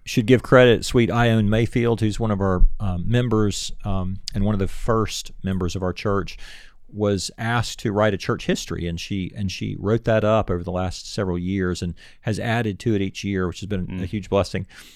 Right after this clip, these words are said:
Speaker 1: But when I saw that, I forgot, "Oh, yeah, I, these are all my que-, my answers to the questions that the presbytery asked me when they were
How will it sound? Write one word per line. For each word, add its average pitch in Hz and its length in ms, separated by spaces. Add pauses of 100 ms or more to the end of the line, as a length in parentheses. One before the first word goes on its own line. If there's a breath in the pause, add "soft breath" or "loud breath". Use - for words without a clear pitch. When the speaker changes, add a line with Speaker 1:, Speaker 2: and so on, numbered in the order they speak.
(160 loud breath)
Speaker 1:
But 101 120
when 113 180
I 101 140
saw 135 260
that, 110 120
I 101 60
forgot, 104 380
"Oh, 117 80
yeah, 113 460 (180)
I, - 60
these 117 200
are 127 80
all 117 100
my 92 180
que-, - 360
my 90 320 (100)
answers 107 500
to 104 100
the 87 80
questions 101 480
that 95 140
the - 60
presbytery 101 480
asked 95 320
me 87 60
when 85 160
they 85 60
were 82 180